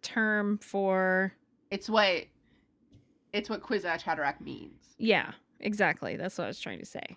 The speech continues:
Speaker 1: Yeah, so
Speaker 2: Um,
Speaker 1: he's just basically blurted it out <laughs> at the dinner table.
Speaker 2: Um, and then she's just sort of like, "Wait, what?" And then, uh, what I really like in this, 'cause it happens several times, is that when that, after he says that,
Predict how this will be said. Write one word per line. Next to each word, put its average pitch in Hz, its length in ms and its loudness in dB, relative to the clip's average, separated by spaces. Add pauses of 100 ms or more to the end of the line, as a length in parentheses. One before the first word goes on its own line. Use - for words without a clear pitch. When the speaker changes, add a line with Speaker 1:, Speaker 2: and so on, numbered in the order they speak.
(140)
Speaker 1:
Yeah, 202 240 6 (180)
so 202 160 8
Speaker 2:
Um, 202 80 4
Speaker 1:
he's 220 340 -2
just 220 240 0
basically 202 460 0
blurted 175 540 -4
it 156 100 -4
out 180 420 0 (340)
<laughs> - 360 -18
at 202 140 -2
the 208 80 0
dinner 247 260 4
table. 175 460 2 (920)
Speaker 2:
Um, 160 420 2
and 160 300 -4
then 160 560 -2 (960)
she's 240 360 -4
just 196 160 -6
sort 185 140 0
of 165 80 -4
like, 151 200 -2
"Wait, 151 200 -4
what?" 156 420 0
And 151 220 -2
then, 131 460 -6 (280)
uh, 208 60 6
what 294 100 4
I 320 60 8
really 311 400 0
like 156 380 -2 (180)
in 165 160 -8
this, 123 260 -14
'cause 185 140 -14
it 180 40 -14
happens 208 300 -2
several 165 240 -8
times, 113 340 -10
is 147 100 -14
that 147 120 -6
when 170 100 -6
that, 175 220 -2
after 202 240 -2
he 262 120 -2
says 156 260 -6
that, 98 280 -8